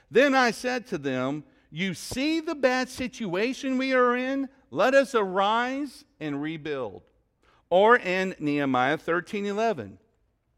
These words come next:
"So I reprimanded the officials and I told them,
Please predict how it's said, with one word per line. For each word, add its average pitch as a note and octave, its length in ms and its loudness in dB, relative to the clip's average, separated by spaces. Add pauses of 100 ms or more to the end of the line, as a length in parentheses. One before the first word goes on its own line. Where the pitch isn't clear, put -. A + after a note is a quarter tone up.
(380)
"So A#3 360 2
I G#3+ 260 6
reprimanded G#3+ 880 2
the E3 120 -4
officials C#3+ 680 -4
and D3+ 160 -2
I C#3+ 120 0
told G3 380 -6
them, A#2 300 -4